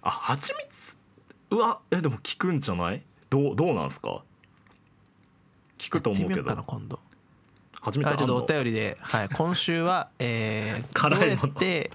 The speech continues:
Speaker 2: 辛いものを食べた時に辛さを抑えるかについて募集いたします。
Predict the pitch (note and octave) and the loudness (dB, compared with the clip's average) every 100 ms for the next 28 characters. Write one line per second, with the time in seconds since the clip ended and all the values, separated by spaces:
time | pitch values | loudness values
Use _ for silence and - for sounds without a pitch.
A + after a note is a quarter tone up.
0 | - - D3 C#3+ C#3+ C3 A#2 A2+ A2 A#2 | -10 -2 2 2 0 0 0 0 0 0
1 | A#2 G#2+ - C#3 C#3 A2 A2+ G2+ - G2+ | 0 -2 -2 -2 0 0 0 -2 -2 0
2 | C#3 D#3+ C#3 - B2+ A#2+ - - D3 G3+ | 0 0 -2 -2 0 0 -2 -8 -6 -6
3 | - G#3+ - A#2 G#2+ A2 - G#2+ C#3 - | -2 -4 0 -2 -2 -2 -4 -6 -6 -6
4 | - - - - | -6 -8 -8 -8